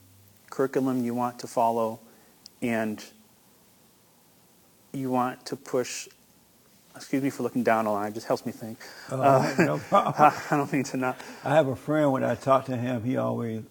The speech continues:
Speaker 2: look up like that.
Speaker 1: Oh, I've seen that too, yeah.
Speaker 2: And I'm
Speaker 1: Sometimes
Speaker 2: like,
Speaker 1: I
Speaker 2: "What are you looking at up there?" <laughs> "What is up there?" He's like, "I'm just trying to think."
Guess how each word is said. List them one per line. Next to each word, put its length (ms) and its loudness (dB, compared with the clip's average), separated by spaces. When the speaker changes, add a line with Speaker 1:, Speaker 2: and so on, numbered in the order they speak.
Speaker 2:
look 380 -6
up 240 -6
like 240 -6
that. 360 -8
Speaker 1:
Oh, 60 6
I've 160 10
seen 180 2
that 140 2
too, 160 0
yeah. 240 0
Speaker 2:
And 140 -4
I'm 140 2
Speaker 1:
Sometimes 240 2
Speaker 2:
like, 100 -4
Speaker 1:
I 40 -6
Speaker 2:
"What 200 -2
are 40 -2
you 120 2
looking 340 -2
at 160 -4
up 120 -4
there?" 300 2
<laughs> 800 -2
"What 180 2
is 120 -2
up 140 6
there?" 300 0
He's 120 0
like, 140 2
"I'm 80 -2
just 220 -2
trying 200 0
to 80 -4
think." 300 -6